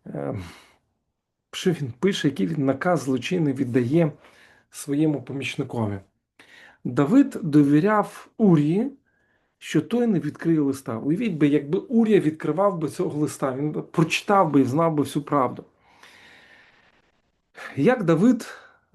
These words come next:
е, деградує? Пам'ятаєте, був час, коли він відрізав кусок, е,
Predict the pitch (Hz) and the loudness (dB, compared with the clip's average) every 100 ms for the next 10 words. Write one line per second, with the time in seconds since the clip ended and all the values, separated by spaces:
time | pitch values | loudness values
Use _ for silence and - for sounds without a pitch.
0 | - 143 135 135 143 160 175 147 127 113 | -12 -8 -8 -2 2 2 2 2 0 -2
1 | 104 - _ _ - 156 208 196 147 139 | -8 -14 _ _ -10 -4 0 0 0 0
2 | 156 - 175 - 143 143 131 127 139 151 | 0 0 -4 -4 -4 -4 -4 -6 2 4
3 | 165 120 117 - - _ _ _ _ _ | 6 4 -2 -8 -20 _ _ _ _ _
4 | _ _ _ _ 147 - 156 - - 127 | _ _ _ _ -6 0 0 0 -8 -8
5 | 123 120 | -4 -4